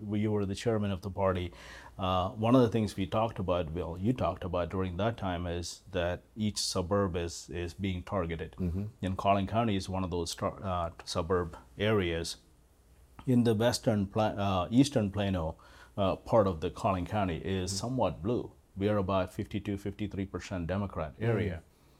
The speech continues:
Speaker 1: And it's, uh, kinda hard to say because I'm a free market guy, but a lot of apartments, a lot of those,
Speaker 2: Yeah.
Speaker 1: uh,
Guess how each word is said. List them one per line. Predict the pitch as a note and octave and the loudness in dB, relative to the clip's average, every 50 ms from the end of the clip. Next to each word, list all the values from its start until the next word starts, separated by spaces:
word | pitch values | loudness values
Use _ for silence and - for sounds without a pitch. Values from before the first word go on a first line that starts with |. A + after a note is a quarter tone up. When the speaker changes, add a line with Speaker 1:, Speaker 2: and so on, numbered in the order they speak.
| _ _ - | _ _ -4
Speaker 1:
And | A2+ G#2+ G#2+ | -2 -2 -2
it's, | G#2+ - - - - - - - - - _ _ - A#2 | -2 -2 -6 -8 -8 -10 -14 -18 -20 -20 _ _ 0 0
uh, | G#2+ G2+ - A#2 A#2+ A2+ - | 0 0 0 -4 -6 0 4
kinda | D3 C#3+ C3+ | 6 6 6
hard | A2 B2 B2+ A#2+ G2+ | 8 6 6 6 6
to | G#2 | 2
say | - - C#3 B2+ A2+ | 0 4 6 6 6
because | G#2+ G2+ F#2+ G#2+ G2 F#2+ - - - | 6 4 2 2 -2 -2 -2 -6 -4
I'm | - G#2 G2+ G2+ | -2 0 0 0
a | G2+ F#2+ | 0 0
free | - A#2 G#2+ | 0 0 2
market | G#2 G2 G2 G2 G2 - G#2 - - | 2 2 2 0 0 -2 -6 -4 0
guy, | G#2+ G2 F#2+ F#2+ F#2 | 2 2 2 2 0
but | D#2+ F#2 F2 F2 F2 - - - - - - - - - - - - - - | 0 0 -2 -2 -2 -6 -16 -20 -20 -20 -20 -20 -20 -20 -20 -20 -20 -12 -2
a | - G2+ | 2 4
lot | G#2+ A2+ A2+ | 6 6 6
of | G#2 G2 | 4 2
apartments, | - A#2 G#2+ F2+ - - E2+ - - - - - - - - - F#2+ | 4 4 4 4 2 -2 -8 -8 -6 -8 -8 -8 -10 -14 -12 -6 -2
a | |
lot | F#2+ G2+ G#2 G2+ G2+ | 2 4 4 4 4
of | G2+ | 2
those, | G2 F#2 F#2 - - - - | 2 0 0 -2 -6 -6 -4
Speaker 2:
Yeah. | G#2 G#2 G2 F#2 | 2 4 6 6
Speaker 1:
uh, | F2+ F2+ F2 E2+ | 6 4 2 0